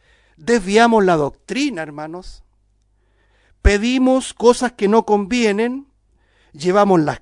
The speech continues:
cargas, nos angustiamos, nos afanamos, estamos llenos de temores, nos amargamos, incluso, eh, creamos en nuestro corazón raíces de amargura que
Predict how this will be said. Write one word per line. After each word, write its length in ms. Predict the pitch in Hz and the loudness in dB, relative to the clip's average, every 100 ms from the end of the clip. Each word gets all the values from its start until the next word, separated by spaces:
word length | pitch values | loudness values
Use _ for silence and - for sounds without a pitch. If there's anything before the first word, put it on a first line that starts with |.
| _ | _
cargas, 800 | 247 240 196 175 214 - - - - | 0 0 -2 -8 -10 -14 -20 -20 -8
nos 200 | 165 180 | -6 -2
angustiamos, 1080 | 160 147 139 - 233 240 214 202 208 - _ _ _ | -2 -4 -8 0 4 4 4 -2 -6 -16 _ _ _
nos 200 | 156 - | -12 -8
afanamos, 680 | 165 165 160 240 226 208 214 | -4 -2 4 6 6 2 -2
estamos 340 | - 185 165 | -6 -8 -8
llenos 300 | 131 202 190 | -8 -6 -6
de 100 | 175 | -8
temores, 680 | 165 190 247 226 226 - - _ _ _ - | -8 0 4 4 2 -6 -16 _ _ _ -20
nos 200 | 135 165 | -14 -10
amargamos, 680 | 156 151 147 233 240 226 | -8 -8 2 4 4 2
incluso, 600 | 190 160 214 220 214 202 - _ _ _ _ | -4 -6 -6 -4 0 -2 -4 _ _ _ _
eh, 560 | 175 180 175 160 151 135 _ _ _ _ _ _ _ _ _ _ _ | -2 -2 -2 -6 -10 -14 _ _ _ _ _ _ _ _ _ _ _
creamos 560 | - 170 196 233 208 175 | -8 -2 2 4 2 -2
en 80 | 165 | -2
nuestro 240 | 170 170 | -2 -4
corazón 460 | 160 151 - 202 180 | -6 -6 -4 -4 -6
raíces 400 | 165 180 - 156 | -8 -10 -10 -14
de 80 | 147 | -12
amargura 440 | 139 143 190 180 | -12 -2 -2 -2
que 280 | 165 151 | -6 -10